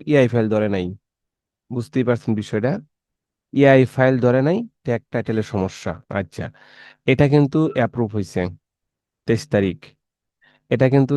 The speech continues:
অ্যাপ্রুভ হয়েছে তেইশ তারিখ, এটাও কিন্তু অ্যাপ্রুভ হয়েছে তেইশ তারিখ।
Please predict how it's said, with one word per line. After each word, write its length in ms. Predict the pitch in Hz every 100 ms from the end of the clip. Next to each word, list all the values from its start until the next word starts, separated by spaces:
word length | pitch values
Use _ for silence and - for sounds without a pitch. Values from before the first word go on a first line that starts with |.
| -
অ্যাপ্রুভ 400 | 123 120 - 127
হয়েছে 280 | 113 101 104 95 90 _ _ -
তেইশ 160 | 107 -
তারিখ, 340 | 101 95 90 - - _ _ _ _ _ _
এটাও 200 | 127 131
কিন্তু 260 | 131 135 139 143
অ্যাপ্রুভ 360 | - 117 - 123
হয়েছে 300 | 110 101 95 90 98 _ _ _ -
তেইশ 180 | 107 -
তারিখ। 320 | - 101 92